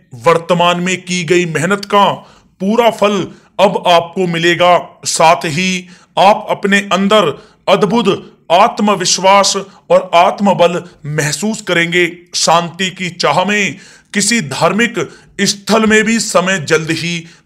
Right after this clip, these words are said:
व्यतीत होगा। मन में चल रही किसी दुविधा का भी समाधान मिलेगा। संतान द्वारा कोई शुभ समाचार मिलने से घर में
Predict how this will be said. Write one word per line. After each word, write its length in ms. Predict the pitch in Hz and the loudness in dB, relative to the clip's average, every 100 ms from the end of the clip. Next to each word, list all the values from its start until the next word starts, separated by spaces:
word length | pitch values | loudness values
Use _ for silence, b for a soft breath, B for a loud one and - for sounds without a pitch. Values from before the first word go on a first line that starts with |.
| 131 | -16
व्यतीत 580 | 120 160 160 190 208 | -2 0 0 -4 -6
होगा। 580 | 165 165 175 165 - - 147 | -4 0 2 2 -2 -16 -10
मन 280 | 160 175 | -4 -4
में 200 | 175 180 | -2 -4
चल 160 | 175 170 | -2 -4
रही 440 | 175 180 180 190 147 B B _ | -2 -2 -2 -4 -6 B B _
किसी 260 | 202 208 214 | -4 -2 -2
दुविधा 480 | 135 139 143 180 208 | -4 -6 -2 2 2
का 160 | 214 | 2
भी 360 | 214 220 196 143 B - | 2 2 0 -4 B -8
समाधान 600 | - 165 165 160 165 214 | -2 2 2 2 0 2
मिलेगा। 680 | 190 170 170 175 165 - - | 2 2 2 2 2 -4 -12
संतान 600 | - 165 160 160 165 175 | -2 -2 -2 -4 -2 -2
द्वारा 520 | 151 151 165 190 185 143 B B _ | -4 0 2 4 2 0 B B _
कोई 180 | 190 214 | -6 -4
शुभ 320 | 202 175 202 | -2 -2 -2
समाचार 580 | 240 190 185 185 190 185 | -2 -2 -2 -2 0 0
मिलने 380 | 143 175 208 214 | -2 -2 0 -2
से 420 | 214 214 175 - b b 139 | -2 -2 -2 -6 b b -14
घर 280 | 123 151 208 | -4 0 0
में 300 | 220 185 | 0 -2